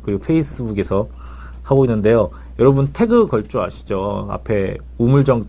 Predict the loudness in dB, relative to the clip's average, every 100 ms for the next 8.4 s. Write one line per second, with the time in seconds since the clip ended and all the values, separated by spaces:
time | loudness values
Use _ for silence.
0 | 0 4 4 4 0 -4 0 2 4 2
1 | 0 0 0 0 0 -2 -2 0 2 4
2 | 4 2 2 0 0 -10 -16 -16 -14 -6
3 | 0 0 -2 -16 -20 -20 -20 -20 -20 -20
4 | -10 0 0 0 -14 -6 -2 2 2 0
5 | -4 0 0 -2 -2 -2 0 0 0 0
6 | 0 -2 0 -2 0 0 2 2 -2 -4
7 | -2 -2 -6 -20 -20 -10 -2 -2 -2 -6
8 | -4 0 0 -2